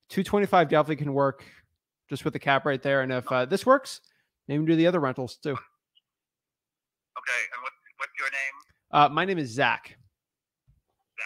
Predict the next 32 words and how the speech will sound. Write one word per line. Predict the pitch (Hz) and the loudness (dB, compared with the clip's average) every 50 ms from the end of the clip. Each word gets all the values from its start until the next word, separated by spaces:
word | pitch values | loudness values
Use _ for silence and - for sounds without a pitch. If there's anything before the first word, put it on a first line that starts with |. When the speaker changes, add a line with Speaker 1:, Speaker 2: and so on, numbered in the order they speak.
| - - _ _ - 101 | -12 -12 _ _ -20 -20
Speaker 2:
Okay. | - - 90 85 - _ _ _ _ _ - | -14 -12 -12 -12 -12 _ _ _ _ _ -14
All | - 110 | -12 -10
right. | 110 104 98 98 | -10 -10 -10 -10
I'll | 98 98 - - | -10 -12 -12 -16
talk | 101 98 | -18 -18
to | - _ - 98 | -18 _ -20 -20
him | 95 95 | -20 -20
and | 95 - | -20 -20
get | 85 - - | -20 -18 -16
back | 85 82 - | -16 -16 -16
to | _ _ - | _ _ -20
you. | _ _ _ _ - 123 | _ _ _ _ -8 -4
Speaker 1:
All | 143 | -2
right. | 175 202 - - - _ _ _ _ _ | -2 -2 -2 -4 -8 _ _ _ _ _
Sounds | - - - 143 147 143 127 | -14 -8 -4 -4 -4 -2 -2
good. | - 160 131 | 0 0 2
Have | 143 143 139 | 2 0 0
a | |
great | 139 147 147 | 2 0 0
one, | 135 131 120 | 0 -2 -2
Jeff. | 123 123 117 - - | -2 -2 -2 -4 -6
Speaker 2:
Bye. | _ _ _ _ _ _ _ _ _ _ _ _ _ _ _ _ _ _ _ - _ _ - 95 92 _ _ _ _ - - | _ _ _ _ _ _ _ _ _ _ _ _ _ _ _ _ _ _ _ -20 _ _ -18 -18 -18 _ _ _ _ -20 -20
Speaker 1:
Thanks. | - - - - _ _ _ _ _ _ _ _ _ _ _ _ _ _ _ _ _ - | -18 -18 -18 -20 _ _ _ _ _ _ _ _ _ _ _ _ _ _ _ _ _ -2
Boom. | 240 269 311 302 269 208 160 127 117 107 - _ _ _ - | 2 2 4 4 2 2 0 -4 -8 -12 -20 _ _ _ -12
I | 123 131 | -12 -12
got | - - 202 196 233 - | -8 -6 -6 -6 -6 -8
them | 247 196 | -12 -16
to | - 202 208 196 | -12 -10 -10 -10
accept | - - - 185 175 - | -10 -10 -10 -12 -10 -10
that | 170 147 127 - | -12 -12 -12 -14
two | - - 175 | -18 -18 -18
twenty-five. | - - - 160 156 143 - - 143 131 131 135 131 123 - | -18 -18 -16 -16 -16 -16 -14 -12 -10 -8 -8 -8 -8 -10 -12